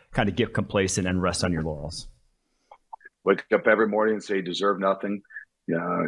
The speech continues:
Speaker 2: you, you earn everything." Uh, right before we walked in here, we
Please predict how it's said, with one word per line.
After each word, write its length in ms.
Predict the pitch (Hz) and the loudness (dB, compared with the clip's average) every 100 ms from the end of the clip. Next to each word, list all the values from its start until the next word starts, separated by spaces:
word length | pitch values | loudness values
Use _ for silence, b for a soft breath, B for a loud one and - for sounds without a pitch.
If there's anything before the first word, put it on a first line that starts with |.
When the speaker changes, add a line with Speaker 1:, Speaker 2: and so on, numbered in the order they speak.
| - | -2
Speaker 2:
you, 160 | 180 | -2
you 140 | 185 92 | 2 6
earn 240 | 196 196 | 6 6
everything." 520 | 180 180 - - - - - | 2 -2 -6 -8 -8 -8 -4
Uh, 60 | - - - - - _ _ _ _ _ | -4 -4 -8 -4 -4 _ _ _ _ _
right 280 | - 110 101 | 2 2 2
before 180 | - 110 | -4 2
we 60 | 107 | 4
walked 300 | 107 104 113 | 4 2 0
in 100 | 107 | 0
here, 140 | |
we 60 | 113 | 0